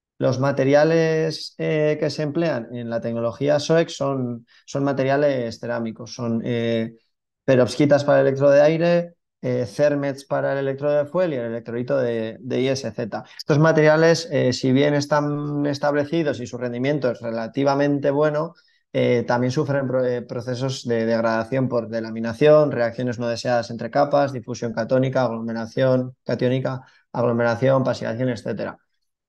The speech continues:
Sin embargo, eh, s-, esto son temas que tienen solución. Eh, se han propuesto para solucionarlo, se han propuesto nuevos materiales,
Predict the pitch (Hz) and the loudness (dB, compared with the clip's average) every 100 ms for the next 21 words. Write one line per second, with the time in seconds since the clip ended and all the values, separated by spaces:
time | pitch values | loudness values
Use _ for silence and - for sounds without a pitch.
0 | _ - 143 139 135 147 160 170 139 131 | _ 0 4 6 6 6 6 4 4 4
1 | 127 123 120 120 120 117 117 104 _ - | 6 4 2 0 -2 -2 -4 -8 _ -12
2 | - - - - - _ - 135 135 123 | -8 -8 -10 -16 -20 _ 0 2 2 2
3 | 156 156 - - - 143 139 151 147 139 | 0 0 -6 -10 -2 2 4 4 2 2
4 | 139 - 120 110 131 120 104 120 117 117 | 0 0 -4 -2 0 -2 -2 -4 -4 -4
5 | 110 131 131 131 135 139 120 117 117 127 | -2 0 0 0 0 0 0 -2 -2 -6
6 | 117 120 131 123 113 104 - 110 110 110 | -6 -4 -4 -4 -8 -10 -6 -4 -2 -2
7 | 113 127 156 151 156 - | 0 2 4 2 0 -6